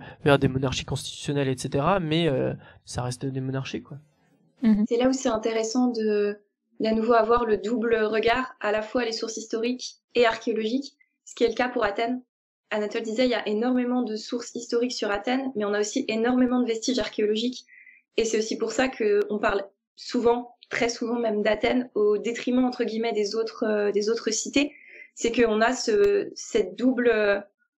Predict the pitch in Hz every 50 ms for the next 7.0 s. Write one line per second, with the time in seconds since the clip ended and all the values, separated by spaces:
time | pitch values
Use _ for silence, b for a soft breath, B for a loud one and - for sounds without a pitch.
0 | _ _ - - - - 285 294 - - 214 - - 220 196 - - - 220 220
1 | 220 220 262 254 247 254 - - 240 233 240 262 269 - - - - 233 226 226
2 | 226 - 240 208 214 214 208 233 285 285 - - b b b b b b b -
3 | - - 214 - 233 233 233 - - - 233 214 - 262 254 254 240 220 - 214
4 | 214 233 247 247 - - 220 202 202 202 202 202 202 190 190 208 202 202 202 190
5 | 196 202 202 - - - - - 247 247 247 240 214 202 196 - 240 220 240 233
6 | 226 202 214 202 - 247 254 254 254 220 196 202 - - 240 254 262 - - -